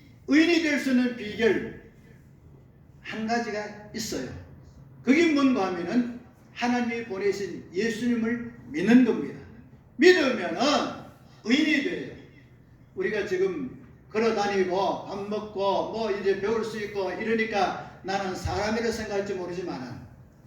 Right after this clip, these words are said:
하나님이 보시기에는 하나님의 아들 예수님을 믿어야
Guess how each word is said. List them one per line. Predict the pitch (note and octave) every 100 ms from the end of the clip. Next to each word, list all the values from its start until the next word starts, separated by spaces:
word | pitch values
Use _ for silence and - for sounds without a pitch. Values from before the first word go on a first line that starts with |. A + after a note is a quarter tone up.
| - - - -
하나님이 | C#4 F#4 F4 D#4+ B3+
보시기에는 | G#3+ G#3+ G#3 F3+ E3 D3+ F3 B3 A#3 C3 - - - - - - - - - - - -
하나님의 | - A#3+ A3+ A3 G#3 G3+ G3+ -
아들 | E3+ F3 E3+ - E3+
예수님을 | G#3 B3+ C#4 C#4 C#4 C#4 B3 B3 -
믿어야 | C#4 A3+ C#3+ B2 C3 E3+ E3+ - -